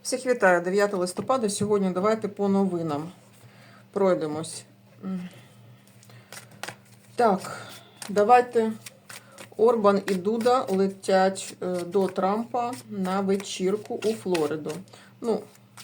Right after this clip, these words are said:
зрозуміло, що вони туди летять. Нас цікавить їхня розмова.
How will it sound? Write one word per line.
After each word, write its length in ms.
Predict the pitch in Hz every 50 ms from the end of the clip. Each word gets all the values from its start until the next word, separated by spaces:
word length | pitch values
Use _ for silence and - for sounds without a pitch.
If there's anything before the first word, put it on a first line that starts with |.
| - - _
зрозуміло, 760 | - 185 196 190 190 180 185 185 180 165 156 147 147 151 180 - - - - - - - - - - - -
що 180 | - - - 180
вони 200 | 170 165 170 165
туди 280 | 165 - 170 160 175 170
летять. 560 | 170 175 175 - 262 262 294 294 285 - - - - - - _ _ _ - - - - - - - - - - - -
Нас 320 | 185 196 226 269 262 -
цікавить 880 | - - - 254 240 - - 214 190 170 165 156 156 160 160 - - - - - - - - -
їхня 460 | 185 185 214 233 - - 226 214 214
розмова. 640 | 214 214 202 202 190 180 170 160 156 156 165 170